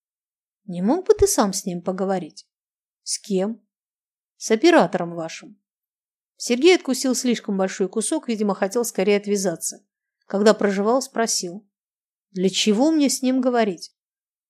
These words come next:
«Хорошо бы, если бы мы вместе с ним пошли к сыну Левченко. Ну ты только представь, ну приду я, ну скажу.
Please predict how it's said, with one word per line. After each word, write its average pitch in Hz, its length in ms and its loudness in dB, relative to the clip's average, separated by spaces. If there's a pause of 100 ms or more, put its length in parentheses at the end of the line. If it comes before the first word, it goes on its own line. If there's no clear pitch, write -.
(200)
«Хорошо 269 540 4
бы, 339 80 6
если 294 220 2
бы 262 80 -2
мы 311 120 4
вместе 302 380 2
с - 100 -4
ним 208 180 2
пошли 202 300 -2
к 196 60 -2
сыну 196 300 0
Левченко. 175 640 -2 (600)
Ну 214 140 -2
ты 254 120 0
только 262 280 2
представь, 220 540 -2
ну 277 120 0
приду 208 320 2
я, 196 160 0
ну 240 140 -2
скажу. 190 520 -2